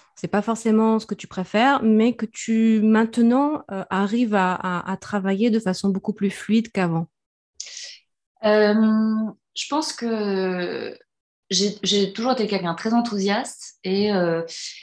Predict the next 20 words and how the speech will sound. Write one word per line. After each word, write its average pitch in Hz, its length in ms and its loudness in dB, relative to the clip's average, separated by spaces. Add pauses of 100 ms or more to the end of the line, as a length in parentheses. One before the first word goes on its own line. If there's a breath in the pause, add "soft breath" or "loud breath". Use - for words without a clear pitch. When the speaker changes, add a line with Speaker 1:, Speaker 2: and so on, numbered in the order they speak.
(220 loud breath)
Speaker 2:
ce - 60 -14
qui - 140 0
est 196 100 2
plutôt 208 200 -2
un 196 80 4
moteur 190 440 2
et 165 80 -4
ce 160 80 -10
qui - 80 -12
est 151 140 -10
très, - 140 -6
très 190 180 -4
positif 175 340 -6
dans 165 100 -4
mon 160 120 -4
métier, 208 420 0
mais, 226 600 2
euh, 170 240 -2
j'ai 175 160 2
dû 226 420 -2